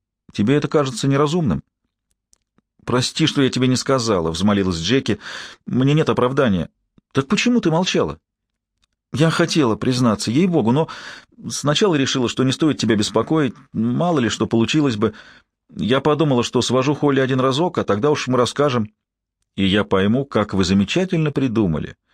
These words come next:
И примчусь домой с огромным букетом цветов для мамочки в одной руке и букетом для тебя в другой. И мы закатим большой пир и будем жить долго и счастливо. Так, по-твоему?"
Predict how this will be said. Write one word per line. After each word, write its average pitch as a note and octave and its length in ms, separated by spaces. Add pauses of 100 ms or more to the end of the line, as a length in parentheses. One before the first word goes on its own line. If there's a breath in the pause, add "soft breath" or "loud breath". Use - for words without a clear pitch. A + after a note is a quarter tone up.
(580 soft breath)
И F#2+ 100
примчусь A#2 420
домой A#2 360
с - 80
огромным A#2+ 580
букетом G#2+ 380
цветов G2+ 340
для F#2 160
мамочки C#3+ 500
в B2+ 80
одной B2+ 200
руке A#2+ 320
и - 160
букетом F#2 380
для F2+ 120
тебя A2+ 320
в C#3+ 60
другой. C3+ 440 (300)
И A2+ 100
мы C#3 100
закатим G2+ 440
большой F2+ 360
пир D#3+ 460 (220)
и A2 120
будем C3 260
жить C3 160
долго B2+ 260
и B2 60
счастливо. D#2 440
Так, - 220 (160)
по-твоему?" D2+ 480